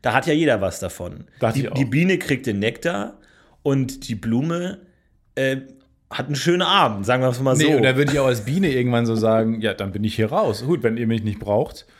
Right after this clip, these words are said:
Speaker 2: so, ich würde noch kurz meinen Honig nehmen, aber ich brauche jetzt nicht irgendwie hier groß noch für die Welt sorgen.
Speaker 1: Ja.
Speaker 2: Ich, ich hab, ihr kommt ja auch ganz gut allein. Ich war eifersüchtig. Ihr kommt
Speaker 1: Ich
Speaker 2: ja gut
Speaker 1: auch,
Speaker 2: alleine
Speaker 1: ja,
Speaker 2: klar.
Speaker 1: es ist,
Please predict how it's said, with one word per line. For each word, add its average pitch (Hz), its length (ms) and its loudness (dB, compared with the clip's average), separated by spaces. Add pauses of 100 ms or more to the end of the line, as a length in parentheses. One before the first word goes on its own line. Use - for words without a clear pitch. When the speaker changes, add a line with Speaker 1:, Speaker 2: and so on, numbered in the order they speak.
(200)
Speaker 2:
so, 180 200 -4
ich 104 100 -6
würde 139 160 4
noch 123 120 0
kurz 135 180 2
meinen 113 160 2
Honig 123 280 0
nehmen, 175 220 -2
aber 117 140 0
ich 110 80 -4
brauche 107 180 -2
jetzt 107 140 0
nicht 123 200 -2
irgendwie 160 280 -4
hier 160 140 0
groß 151 280 -4
noch 165 140 -4
für 156 140 -6
die 151 120 -4
Welt 175 240 -2
sorgen. 95 460 -2 (140)
Speaker 1:
Ja. 117 300 0
Speaker 2:
Ich, - 180 -10
ich 113 100 -4
hab, 143 160 0
ihr - 80 -4
kommt 175 180 0
ja 160 100 2
auch 156 80 2
ganz 160 180 2
gut 156 100 0
allein. 151 280 0
Ich 147 80 -8
war 170 80 2
eifersüchtig. 101 560 -2 (320)
Ihr 147 100 -6
kommt 220 140 2
Speaker 1:
Ich 208 40 2
Speaker 2:
ja 185 80 2
gut 190 100 4
Speaker 1:
auch, 175 40 4
Speaker 2:
alleine 147 300 4
Speaker 1:
ja, 170 60 0
Speaker 2:
klar. 104 240 -4
Speaker 1:
es 135 60 0
ist, - 160 -10